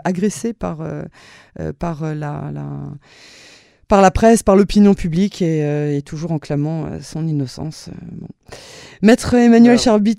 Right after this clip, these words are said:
Speaker 1: euh, merci beaucoup pour cet entretien. Merci de nous avoir, euh, rafraîchi la mémoire pour ce, euh, par, de, dans ce, dans ce dossier qui a vraiment marqué, euh, tous les esprits, euh, que ce soit en Israël ou dans, dans le reste du monde.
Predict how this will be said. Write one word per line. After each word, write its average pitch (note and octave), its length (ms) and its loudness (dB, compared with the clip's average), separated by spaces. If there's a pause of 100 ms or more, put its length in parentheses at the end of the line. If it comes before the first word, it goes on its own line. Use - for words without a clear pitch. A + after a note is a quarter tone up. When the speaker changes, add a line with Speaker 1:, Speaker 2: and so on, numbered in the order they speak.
Speaker 1:
euh, G#3 280 6
merci A3+ 380 4
beaucoup A3 360 0
pour G3+ 160 -6
cet - 180 -4
entretien. F#3 380 -2
Merci G3+ 240 0
de G#3 60 4
nous G3 100 2
avoir, F#3 320 2
euh, E3+ 80 4
rafraîchi F#3 440 -2
la F#3 100 0
mémoire F#3 380 0
pour - 220 -10
ce, - 140 -10
euh, D3+ 320 -4
par, C#3+ 340 -6
de, C#3+ 180 -8
dans D#3+ 200 -6
ce, - 180 -8
dans E3 220 -4
ce E3+ 140 -6
dossier F3+ 420 -4
qui - 160 -8
a D3+ 60 -4
vraiment F3+ 260 0
marqué, F#3 440 -2
euh, E3 60 0
tous D#3 160 -8
les F3+ 180 -2
esprits, F#3+ 520 -4
euh, D3+ 100 -2
que C#3+ 80 -10
ce - 80 -10
soit E3+ 160 -8
en D#3+ 60 -2
Israël E3+ 320 -6
ou D#3+ 60 -8
dans, D3 220 -6
dans D3+ 120 -8
le D3+ 60 -6
reste E3 260 -6
du D#3 160 -4
monde. G3 320 2